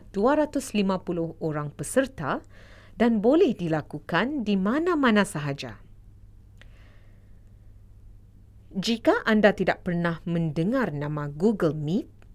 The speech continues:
namanya terdahulu ialah Hangouts Meet. Hangouts Meet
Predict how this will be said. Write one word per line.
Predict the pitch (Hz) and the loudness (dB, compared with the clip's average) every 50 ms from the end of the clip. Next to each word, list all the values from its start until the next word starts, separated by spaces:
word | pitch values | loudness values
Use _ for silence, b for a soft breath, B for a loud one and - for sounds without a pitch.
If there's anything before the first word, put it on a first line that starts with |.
| - - - - - - - - - - - - - - - | -20 -20 -20 -20 -20 -20 -20 -20 -20 -20 -20 -20 -18 -8 -2
namanya | 202 233 233 240 277 285 294 320 359 359 | 0 2 2 4 4 2 2 2 -2 -2
terdahulu | - 320 262 202 226 196 151 160 165 156 151 160 190 302 - - - - - - - - - - | 0 0 2 2 2 0 -2 -4 -6 -6 -4 -4 -6 -6 -8 -10 -18 -20 -20 -20 -20 -18 -8 -2
ialah | 190 190 170 165 170 156 - - | 0 2 2 2 2 0 -2 -4
Hangouts | 240 302 285 170 147 - - - - - | -4 -4 -2 -2 -4 -6 -8 -12 -8 -6
Meet. | 160 147 - - - - - - b b b b b b b b b b b b b b b b b b b - | -6 -6 -6 -8 -14 -20 -20 -20 b b b b b b b b b b b b b b b b b b b -6
Hangouts | - 190 226 294 339 339 294 - - - | 0 2 2 2 2 0 -2 -2 -6 -4
Meet | - 196 185 160 - - 202 | -2 -2 -2 -2 -4 -8 -10